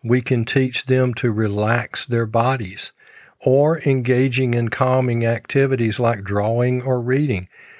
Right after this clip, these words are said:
And these techniques can help them manage stress and anxiety. But remember, every child is unique. So adapt these suggestions to suit your individual needs,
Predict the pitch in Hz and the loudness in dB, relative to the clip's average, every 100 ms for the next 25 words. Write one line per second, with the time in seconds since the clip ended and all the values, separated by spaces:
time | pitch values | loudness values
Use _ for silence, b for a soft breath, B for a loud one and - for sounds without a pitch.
0 | B - 117 117 117 156 190 180 - 156 | B -2 0 0 0 2 2 0 0 0
1 | 135 139 131 127 - - 110 98 131 120 | 0 0 2 0 -4 -4 -2 2 2 0
2 | - 113 107 113 113 110 104 - - 135 | -2 -4 0 2 2 0 -2 -4 0 2
3 | 135 135 - - - 113 113 113 120 120 | 2 0 -2 -6 -4 0 0 -2 -4 -2
4 | 110 139 147 104 87 _ b b b b | -2 -2 -2 -4 -8 _ b b b b
5 | b 139 151 165 180 170 104 - - 139 | b -2 0 2 2 2 -4 -6 0 2
6 | 147 139 151 147 - 143 135 131 131 127 | 2 -2 -4 -2 -2 -2 0 0 0 -2
7 | 120 113 120 113 92 92 _ _ _ _ | -4 -4 -4 -2 -4 -8 _ _ _ _
8 | _ - - 117 113 156 202 196 135 123 | _ -2 0 2 2 2 2 -2 0 0
9 | - 110 - 113 107 - 113 107 - 101 | 0 -4 0 0 0 -2 -4 -4 -4 -4
10 | - 139 127 - 104 123 147 151 - 127 | 0 0 0 -2 -2 2 2 -2 -2 -2
11 | 117 120 117 117 107 110 127 127 98 95 | -2 -2 -2 -2 -4 -2 0 0 0 -4